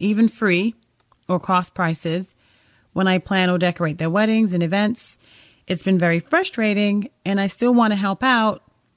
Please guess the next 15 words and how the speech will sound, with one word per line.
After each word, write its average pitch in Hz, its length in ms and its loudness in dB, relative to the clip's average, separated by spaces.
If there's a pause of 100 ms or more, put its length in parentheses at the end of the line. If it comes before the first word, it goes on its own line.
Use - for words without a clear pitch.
(240)
and 175 120 -2
plan 196 220 0
their 185 140 2
weddings, 190 500 -2 (100)
but 175 260 -2 (500)
I 185 140 0
should 170 260 -6
be 175 180 0
hired 185 680 0 (160)
and 185 140 -2
getting 175 260 0
paid 165 260 -2
to 175 60 -6
do 220 160 0
that. 156 280 -4